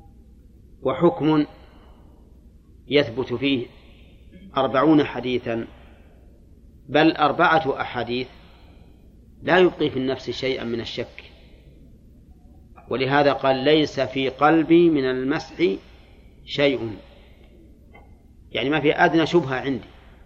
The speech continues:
بالجواز. المؤلف يقول: "يجوز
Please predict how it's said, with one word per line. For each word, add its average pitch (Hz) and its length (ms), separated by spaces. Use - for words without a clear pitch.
بالجواز. 123 500
المؤلف 156 420
يقول: 160 340
"يجوز 175 720